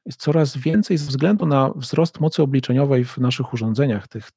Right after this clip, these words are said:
urządzeniach końcowych, tych edge devices, tak? E, to, co robi Apple, tak? Czyli, e, w-, wprowadza procesory, które już mają rdzenie odpowiedzialne za przy-, za, za, e, A I, tak? To pozwoli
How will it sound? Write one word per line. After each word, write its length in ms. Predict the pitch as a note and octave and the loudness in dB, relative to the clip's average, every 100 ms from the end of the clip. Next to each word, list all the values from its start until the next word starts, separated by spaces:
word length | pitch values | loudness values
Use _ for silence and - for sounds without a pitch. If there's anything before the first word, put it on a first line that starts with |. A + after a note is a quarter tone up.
| - | -16
urządzeniach 500 | G#2+ G2 G#2 B2 - | -10 -6 0 0 0
końcowych, 520 | G2+ - D3+ G#2 E2+ | -6 -2 0 0 -4
tych 160 | - - | -10 -4
edge 180 | C#3 | -4
devices, 540 | A#2+ F#2+ F2+ F2+ - - | -4 -6 -8 -8 -10 -8
tak? 200 | A#2+ D#3 - - - - - | -4 -6 -8 -18 -16 -18 -6
E, 260 | B2+ B2 A#2+ - - | -4 -2 -4 -8 -2
to, 480 | C3 B2 B2+ B2 B2 - | 2 4 4 2 0 -6
co 120 | - | -4
robi 220 | A#2+ B2+ A3+ | -2 0 0
Apple, 280 | A#3+ C3 B2 | 2 0 0
tak? 180 | B2+ | -2
Czyli, 440 | - A#2+ A#2 A#2 A#2 F3+ | -2 0 2 2 2 0
e, 300 | B2 A#2 A#2+ | -2 -2 -4
w-, 280 | A2+ - C#3+ | -6 -8 -8
wprowadza 440 | - - B2 B2+ B2+ | -6 -4 0 0 0
procesory, 580 | B2+ B2 A2+ C3+ C#3+ | 0 -2 0 2 2
które 280 | B2 - B2 | 2 0 2
już 220 | B2+ B2 | 2 2
mają 400 | B2+ C3 B2 B2 A2 - | 2 2 4 2 0 -4
rdzenie 580 | C3+ G#2+ C#3 F#3 B2+ A2 | -4 0 2 4 4 0
odpowiedzialne 720 | - G#2+ A2 A2 A2 G#2+ G#2+ | -4 -6 -4 -4 -4 -6 -8
za 240 | G#2+ A2 | -6 -8
przy-, 380 | - - B2 G#2+ | -8 -4 -4 -4
za, 340 | A2+ A2 A#2 - - - _ | -4 -4 -6 -8 -18 -20 _
za, 520 | B2+ A#2 B2 A#2+ C3+ D3+ | -2 0 0 0 -2 -2
e, 420 | B2 - B2+ G#2+ | -4 0 0 0
A 80 | F2+ | -4
I, 100 | G#2 | -6
tak? 280 | C#3 D#3+ - - - - _ _ _ | -4 -4 -6 -20 -20 -20 _ _ _
To 120 | - | -2
pozwoli 640 | D#3 D#3+ C#3 B2+ A2+ C3+ F#3 | 2 2 2 2 2 0 -2